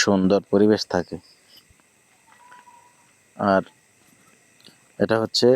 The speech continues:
কুমিল্লা দেবিদ্বার নাল্লা গ্রাম। এটা আপনার ব্রাহ্মণপাড়া এবং চৈতানি রোড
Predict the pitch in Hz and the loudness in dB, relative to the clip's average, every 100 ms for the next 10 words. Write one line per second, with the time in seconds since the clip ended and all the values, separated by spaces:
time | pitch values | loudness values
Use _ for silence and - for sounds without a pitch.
0 | - _ _ _ _ _ _ _ - 117 | 0 _ _ _ _ _ _ _ -6 0
1 | 120 123 139 147 185 - _ _ _ - | 2 4 2 0 -4 -14 _ _ _ -20
2 | - - - 104 107 113 127 147 165 - | -20 -20 -4 0 2 2 2 0 0 -4
3 | - - - - _ _ _ _ _ - | -16 -20 -20 -20 _ _ _ _ _ -20
4 | _ - - - - _ _ _ _ - | _ -20 -20 -20 -20 _ _ _ _ -20
5 | _ _ _ _ _ _ _ _ _ _ | _ _ _ _ _ _ _ _ _ _
6 | _ _ _ _ _ _ _ _ - 113 | _ _ _ _ _ _ _ _ -2 0
7 | 113 113 117 117 117 110 85 - _ _ | 2 2 0 0 0 -2 -4 -16 _ _
8 | _ _ _ _ _ _ _ _ _ _ | _ _ _ _ _ _ _ _ _ _
9 | _ _ - - _ _ _ _ _ _ | _ _ -20 -20 _ _ _ _ _ _
10 | _ _ _ _ _ _ _ _ _ _ | _ _ _ _ _ _ _ _ _ _
11 | - 110 113 117 123 135 113 110 113 123 | -6 -4 0 0 0 0 0 0 2 0
12 | 123 127 135 139 117 123 131 - _ - | -2 -2 0 0 0 -2 -4 -10 _ -20
13 | - 110 - 113 117 131 123 | -4 -4 -2 -2 2 2 2